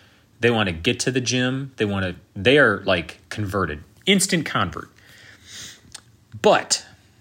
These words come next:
but, out of compassion, love, um, codependency, um,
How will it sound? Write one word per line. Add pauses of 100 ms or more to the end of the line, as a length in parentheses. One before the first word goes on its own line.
(500)
but, (1200)
out
of (440)
compassion, (200)
love, (260)
um, (280)
codependency, (840)
um,